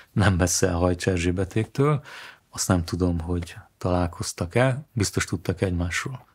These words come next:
De már talán nem volt szükség, hogy felvegyék a kapcsolatot egymással. Habár a, a Hajcs vagy akár a Jesuddián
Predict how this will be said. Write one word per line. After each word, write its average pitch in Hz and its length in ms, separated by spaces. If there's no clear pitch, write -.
De 127 100
már 104 300
talán 95 240
nem 95 140
volt 85 140
szükség, 90 500
hogy 87 420
felvegyék 87 500
a 92 60
kapcsolatot 92 600
egymással. 117 600
Habár 110 560
a, 98 160
a 95 340
Hajcs 95 380
vagy 98 160
akár 95 240
a - 20
Jesuddián 90 760